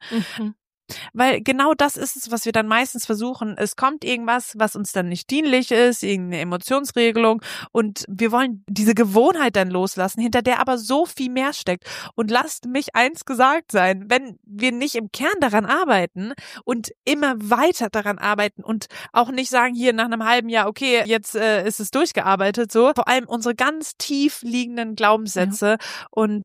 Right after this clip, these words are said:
Speaker 2: Verletzungen irgendwo auch, dann wird es entweder wiederkommen oder durch ein Hintertürchen oder einfach durch eine neue, durch ein neues Symptom sozusagen.
Speaker 1: Und derselbe Bahnhof steht wieder an. <laughs>
Speaker 2: Richtig, genau,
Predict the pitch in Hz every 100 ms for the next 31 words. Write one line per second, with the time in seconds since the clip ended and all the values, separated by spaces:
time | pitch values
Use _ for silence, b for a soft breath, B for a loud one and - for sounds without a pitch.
0 | - - 254 320 - 269 190 185 180 175
1 | 180 233 - B B B 262 240 - _
2 | _ _ - 196 269 359 - 226 - 226
3 | 208 202 185 170 202 330 403 349 359 359
4 | _ 320 349 330 320 - 226 277 294 262
5 | 269 254 220 240 254 - 220 208 220 226
6 | 226 208 208 208 202 208 196 202 202 190
7 | 185 185 175 _ _ 208 247 262 254 285
8 | 247 220 220 185 240 214 196 180 185 -
9 | 190 190 170 185 185 170 185 180 175 -
10 | 190 175 180 170 190 175 170 175 254 214
11 | - - 247 - - 190 190 - 381 381
12 | 226 208